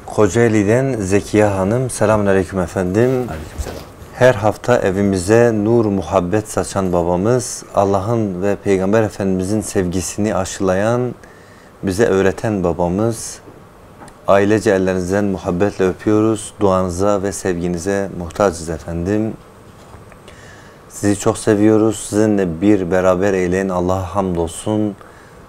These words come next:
Speaker 1: Ne kadar şükretsek azdır demiş efendim.
Speaker 2: Hamdolsun. Söyledim biraz önce. Güzellik bakanın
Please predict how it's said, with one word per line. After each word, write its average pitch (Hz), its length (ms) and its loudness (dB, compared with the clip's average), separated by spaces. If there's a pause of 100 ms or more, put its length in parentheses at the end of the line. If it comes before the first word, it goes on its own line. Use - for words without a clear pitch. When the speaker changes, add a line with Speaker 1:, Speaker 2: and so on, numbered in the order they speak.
Speaker 1:
Ne 107 120 0
kadar 92 200 -2
şükretsek 92 840 -6
azdır 82 320 -4
demiş 76 240 -6
efendim. - 360 -16 (1900)
Speaker 2:
Hamdolsun. 101 600 -2 (2500)
Söyledim 107 520 2
biraz 98 320 -2
önce. 113 280 -2 (2500)
Güzellik 110 600 4 (100)
bakanın 107 520 4